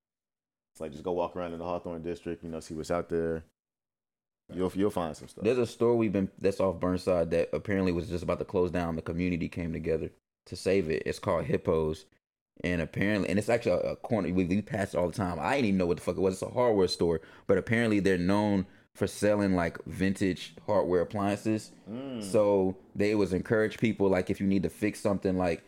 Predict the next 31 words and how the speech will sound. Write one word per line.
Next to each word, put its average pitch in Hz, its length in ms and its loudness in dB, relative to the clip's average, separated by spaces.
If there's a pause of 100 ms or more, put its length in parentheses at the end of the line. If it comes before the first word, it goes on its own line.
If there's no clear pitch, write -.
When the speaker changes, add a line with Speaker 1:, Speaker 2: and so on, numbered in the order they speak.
(320)
Speaker 2:
go 101 200 4
to 101 160 0
the 87 140 2
hardware 101 340 4
store 98 400 2
locally, 92 540 2
shop 87 240 -2
locally, 95 360 2
and 90 100 -2
get 95 160 0
the 85 60 -4
repairs 95 340 0
from 98 100 -2
there. 98 100 4
But 90 200 2
it's 95 180 0
like, 101 260 0 (280)
they 107 100 2
said 113 220 4
it's 104 100 -2
super, 107 300 0
like, 95 260 2
quirky 101 380 0
'cause 92 180 0
it's, 92 140 -2
like, 95 200 2
a, 82 140 0 (320)
appliances, 135 840 0 (260)
but 101 140 4
it's, 98 180 -2
like, 90 260 2